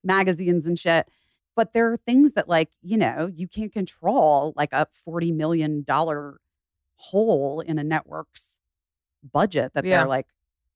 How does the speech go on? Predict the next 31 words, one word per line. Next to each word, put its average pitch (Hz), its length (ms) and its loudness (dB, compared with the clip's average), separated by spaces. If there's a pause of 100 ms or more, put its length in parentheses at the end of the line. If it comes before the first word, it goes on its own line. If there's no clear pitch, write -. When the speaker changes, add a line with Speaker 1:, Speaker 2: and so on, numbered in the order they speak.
(840)
Speaker 1:
I 156 100 -4
don't 147 140 0
know, 151 340 -4
trying 151 220 -2
to 143 60 -8
figure 131 300 -8
out. - 320 -6
So 165 300 2 (480)
anyway, 214 300 2
so 185 120 -4
I 175 80 2
had 170 140 2
said 175 240 0
to 190 60 -12
Casey, 147 420 -8
like, 127 380 -6
"I 151 80 -4
know 139 480 -8
it 151 60 -8
would 147 100 -18
be 147 80 -8
nice 135 240 -12
to - 60 -20
take 151 140 -10
this - 160 -16
money, 127 280 -6
but 123 340 -2 (280)
can 143 120 -4
we 135 120 -4
just 131 180 -14
not 131 280 0